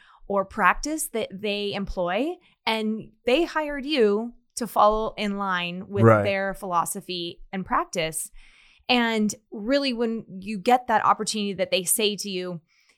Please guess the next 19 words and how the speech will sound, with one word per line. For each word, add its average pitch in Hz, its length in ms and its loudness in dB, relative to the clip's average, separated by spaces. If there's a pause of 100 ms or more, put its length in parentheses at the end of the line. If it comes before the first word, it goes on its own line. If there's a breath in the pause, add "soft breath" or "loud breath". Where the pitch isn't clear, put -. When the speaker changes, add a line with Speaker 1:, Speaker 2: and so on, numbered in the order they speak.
Speaker 1:
"Hey, 254 360 4
you're 233 160 -2
not 240 300 2
doing, 240 260 -8
this 262 140 0
is 254 120 -4
how 214 160 6
we're 196 140 0
gonna 190 220 -2
do 170 200 -6
it." 85 260 -10 (540 soft breath)
It's, - 400 -2 (220)
it's 254 220 -2
a, 226 300 -4 (120)
it's, - 400 -12 (100)
it's 226 200 -4
there 240 580 4
as 220 120 2
an 214 140 -4